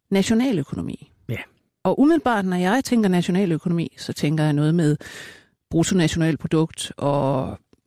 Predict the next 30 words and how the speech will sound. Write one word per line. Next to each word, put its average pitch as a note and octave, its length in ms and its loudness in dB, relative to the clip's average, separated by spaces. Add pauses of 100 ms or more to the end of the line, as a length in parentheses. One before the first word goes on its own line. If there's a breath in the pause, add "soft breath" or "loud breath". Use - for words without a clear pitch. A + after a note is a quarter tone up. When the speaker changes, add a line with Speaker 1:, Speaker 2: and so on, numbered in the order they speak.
(300)
Speaker 1:
Keynes F3 720 0
og C#3+ 380 -4
Friedman D3 880 0
og C#3 540 -2
altså C#3+ 360 -2
alvorlige, E3+ 640 2 (100)
tunge F#3 440 2
sager. C#3+ 500 -2 (680 soft breath)
Men F#3 200 2
du G3 100 2
er G3+ 40 4
jo G#3 100 4
også A#3 200 -2
lykkeforsker. G3+ 960 -4 (300)
Altså, F3+ 220 -2
hvordan G3 280 0
kommer B3+ 240 2
man G3+ 200 2
til A#3+ 420 0 (100)
som - 200 -4
nationaløkonom F#3+ 840 0
at F#3 60 -4
forske - 520 -4 (100)
i F#3 180 -2 (240)
noget F3+ 180 2
så A3 120 0
fluffy F3+ 460 0
som F3+ 240 -4
folks - 400 -6
lykke? G3 420 2